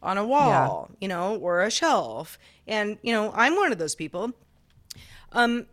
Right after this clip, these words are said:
Speaker 1: b-, ninety percent of the books on my bookshelf upstairs, I've either read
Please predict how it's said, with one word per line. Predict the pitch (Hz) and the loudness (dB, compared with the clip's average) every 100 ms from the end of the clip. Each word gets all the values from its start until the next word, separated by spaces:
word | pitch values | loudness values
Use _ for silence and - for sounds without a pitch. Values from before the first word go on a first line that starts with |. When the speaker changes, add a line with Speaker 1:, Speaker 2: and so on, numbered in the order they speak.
| 185 | -8
Speaker 1:
b-, | 220 143 180 | -6 -4 -4
ninety | 247 247 311 | 2 2 2
percent | 294 277 277 | -2 -4 -2
of | 254 | -2
the | |
books | 220 254 247 - - | -2 -2 -2 -6 0
on | 220 233 | 0 2
my | 214 | 0
bookshelf | 214 226 - 233 240 | 0 -4 -4 -6 -6
upstairs, | - - - 196 262 330 339 - - - _ _ _ _ _ - | -8 -8 -6 -6 -6 -10 -10 -6 -6 -6 _ _ _ _ _ -2
I've | 226 214 | 0 0
either | 226 196 165 | 0 -4 -4
read | 165 151 202 339 | -2 -2 -2 -4